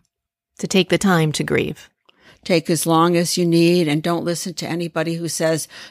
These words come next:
Speaker 2: you should be done in one year or five years <laughs> or, or six months. Everybody has their own timetable.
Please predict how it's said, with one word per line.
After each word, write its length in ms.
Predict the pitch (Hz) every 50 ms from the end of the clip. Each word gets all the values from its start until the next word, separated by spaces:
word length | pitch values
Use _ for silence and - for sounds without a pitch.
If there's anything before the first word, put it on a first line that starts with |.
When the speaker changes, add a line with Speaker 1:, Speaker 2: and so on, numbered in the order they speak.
| _
Speaker 2:
you 100 | - 165
should 220 | 151 - 175 156 160
be 160 | 170 160 151
done 260 | 151 170 160 165 165
in 140 | 165 160 156
one 200 | 160 165 165 160
year 320 | 160 165 165 165 170 170
or 80 | 156 151
five 380 | - - 165 165 165 165 156 -
years 380 | 170 165 160 165 170 - -
<laughs> 0 |
or, 260 | 208 202 - - 208 - 247 262 277 247 - -
or 120 | - 170
six 360 | 160 - - 196 185 - - 175
months. 460 | 175 175 170 170 170 - - - - - -
Everybody 460 | - 165 165 170 160 170 160 156 156
has 260 | 147 160 160 151 -
their 160 | - 147 147
own 160 | 151 151 151 143
timetable. 920 | - - 147 151 151 151 151 143 - 147 151 - 160 - - 135 135 127